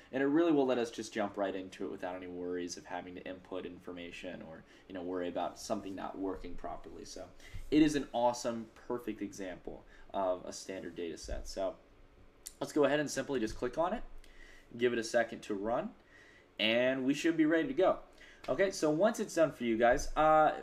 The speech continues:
I wanna start covering the most basic thing that you guys can learn about in Tableau,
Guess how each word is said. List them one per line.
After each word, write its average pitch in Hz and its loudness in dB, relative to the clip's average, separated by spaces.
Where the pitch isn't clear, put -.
I 160 6
wanna 226 2
start - 0
covering 135 0
the 123 -2
most 120 -4
basic 120 0
thing 113 -4
that 107 -6
you 107 -2
guys 104 0
can 104 -8
learn 98 0
about 92 0
in 98 -14
Tableau, 92 -2